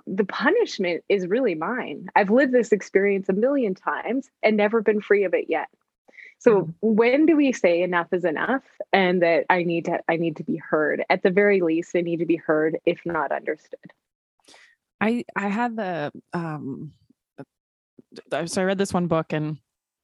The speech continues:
Speaker 3: um, something that was, like, really, really powerful about it was when you're, if you are talking to someone who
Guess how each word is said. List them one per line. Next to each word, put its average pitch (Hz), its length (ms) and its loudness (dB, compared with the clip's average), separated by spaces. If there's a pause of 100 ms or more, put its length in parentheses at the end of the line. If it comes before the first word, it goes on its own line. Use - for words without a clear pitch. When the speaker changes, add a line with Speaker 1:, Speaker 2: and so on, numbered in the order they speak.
(480)
Speaker 3:
um, 156 440 -2
something 208 360 -2
that 190 80 -2
was, 175 180 -2
like, 170 200 -4
really, 170 280 0
really 160 200 0
powerful 156 480 0
about 170 260 0
it 156 140 0
was 160 260 -2
when 175 140 -2
you're, 165 240 -4 (440)
if 202 200 0
you 226 160 0
are 202 140 2
talking 180 340 -2
to 180 80 -2
someone 170 360 -4
who 160 640 -4